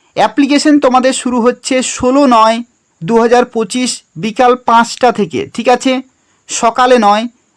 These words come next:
বিকাল পাঁচটা থেকে অ্যাপ্লিকেশন শুরু এবং একত্রিশ দশ দু হাজার পঁচিশ বিকাল পাঁচটা পর্যন্ত অ্যাপ্লিকেশন চলবে। এবং fees may be deposited up to একত্রিশ দশ দু হাজার পঁচিশ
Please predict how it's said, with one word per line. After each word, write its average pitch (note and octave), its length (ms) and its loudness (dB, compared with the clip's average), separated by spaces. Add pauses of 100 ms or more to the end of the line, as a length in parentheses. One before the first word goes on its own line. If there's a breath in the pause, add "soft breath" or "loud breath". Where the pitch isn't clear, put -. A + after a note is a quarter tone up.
(100)
বিকাল F#3+ 360 0
পাঁচটা A#3+ 460 0
থেকে A#3+ 180 -4
অ্যাপ্লিকেশন A3 580 -4
শুরু A#3+ 440 -6 (420 soft breath)
এবং A#3 300 0 (100)
একত্রিশ A#3 580 -2
দশ A3+ 320 0
দু A3+ 100 -8
হাজার A3 280 0
পঁচিশ A3 600 -6 (340)
বিকাল A3 360 0
পাঁচটা A#3+ 420 0
পর্যন্ত G#3+ 400 -6
অ্যাপ্লিকেশন F3+ 600 -4
চলবে। C3+ 480 -2 (540 loud breath)
এবং A#3+ 280 2
fees C4+ 440 0 (340)
may A3+ 140 -2
be A#3+ 140 -2 (120)
deposited A3+ 580 -2 (400)
up A3+ 220 0 (120)
to D#3 220 -4 (400)
একত্রিশ A#3+ 680 -2
দশ A3 280 0
দু G#3+ 120 -6
হাজার G#3 280 0
পঁচিশ G#3 500 -6